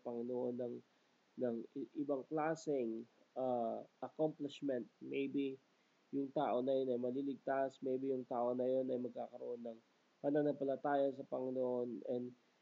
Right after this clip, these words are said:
God can do those things, mga kapatid. And this morning, I wonder, how many of us this morning na magsasabi, "Pastor,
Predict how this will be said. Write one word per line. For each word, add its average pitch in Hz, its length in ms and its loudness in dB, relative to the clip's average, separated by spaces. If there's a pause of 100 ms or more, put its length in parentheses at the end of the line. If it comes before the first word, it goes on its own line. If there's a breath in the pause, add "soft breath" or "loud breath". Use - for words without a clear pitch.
(220)
God 175 320 4
can 147 240 2
do 139 80 0 (240)
those 151 320 2
things, 143 320 -2
mga 127 240 -4
kapatid. - 360 -8 (1900 soft breath)
And 151 160 2
this - 160 -8
morning, 180 320 4
I 147 160 4
wonder, 147 640 0 (1400)
how 190 160 4
many 190 320 2
of 147 240 2
us 151 480 0 (640)
this 135 240 -4
morning 151 560 4
na 135 160 0
magsasabi, 139 640 -2
"Pastor, 151 640 0